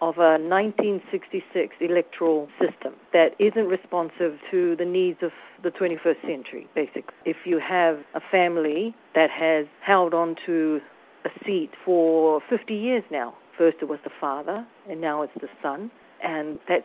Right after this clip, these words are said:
seat has never been contested. Then, of course, the, the new member, uh, of the smallest constituency, or fewer than ten, I think they have six electors in that constituency. It, it was just the one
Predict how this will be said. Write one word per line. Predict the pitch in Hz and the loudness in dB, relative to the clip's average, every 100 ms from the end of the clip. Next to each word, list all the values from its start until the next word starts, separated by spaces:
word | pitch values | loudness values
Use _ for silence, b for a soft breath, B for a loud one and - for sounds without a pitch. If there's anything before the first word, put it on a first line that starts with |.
| - | -4
seat | 175 - | -6 -4
has | 165 156 | -6 -6
never | 170 175 165 156 | -6 -2 -2 -2
been | 156 143 | -6 -10
contested. | 135 131 139 - - - _ _ 151 - | -14 -14 -14 -12 -12 -14 _ _ -20 2
Then, | 190 180 170 - | 4 4 0 -8
of | - | -6
course, | - 165 - | -4 -4 -4
the, | 165 165 | -2 0
the | 175 | 0
new | 175 185 214 220 175 156 - _ | 0 0 2 4 2 -2 -18 _
member, | 165 165 147 151 202 | -4 -4 -2 -4 -4
uh, | 160 156 151 | -8 -10 -12
of | 151 - | -14 -10
the | 165 - | -10 -6
smallest | 165 175 165 160 | 0 2 2 0
constituency, | - 151 - 143 - 147 147 180 | -12 -18 -10 -10 -10 -12 -6 -2
or | 156 - | -2 -2
fewer | 180 160 | -2 0
than | 151 151 143 - - | 0 -4 -10 -12 -4
ten, | 160 160 | -4 -4
I | 147 | -6
think | 175 156 | -6 -4
they | 160 | -4
have | 151 156 - - - - | -4 -10 -10 -20 -2 -2
six | 196 - | -2 -4
electors | 160 151 143 - 190 - - | -4 -4 -4 -6 -8 -10 -12
in | 156 | -6
that | 156 - | -4 -6
constituency. | - 151 - 143 - 156 147 - - B B B - | -8 -18 -14 -16 -12 -14 -10 -12 -12 B B B -2
It, | 185 - - | -2 -2 -6
it | - 190 | 0 0
was | 180 - | 0 -6
just | 180 - | -8 -4
the | |
one | 170 170 165 165 | 0 0 0 -4